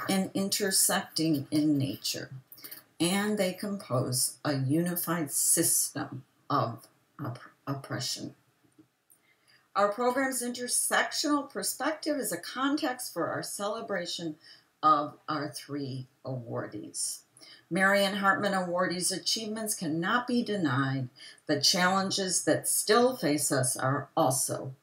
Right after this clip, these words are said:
undeniable. The coronavirus pandemic and its consequent economic crisis have revealed not cracks, but indeed fissures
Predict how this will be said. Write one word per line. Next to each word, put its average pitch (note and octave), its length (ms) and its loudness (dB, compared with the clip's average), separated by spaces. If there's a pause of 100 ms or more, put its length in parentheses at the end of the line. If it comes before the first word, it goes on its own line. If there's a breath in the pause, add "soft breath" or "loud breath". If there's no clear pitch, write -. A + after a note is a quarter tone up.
(120)
undeniable. C3 1040 0 (640 soft breath)
The F3 100 4
coronavirus A#3 840 6
pandemic G3 640 2
and - 160 2
its - 180 -2
consequent F#3 680 0 (120)
economic C#3+ 540 2
crisis B3+ 720 4 (320 soft breath)
have D3+ 180 4
revealed G3+ 640 2
not C#3 300 4
cracks, B3+ 800 0
but D#3 120 2
indeed C#3+ 400 2
fissures A3+ 920 0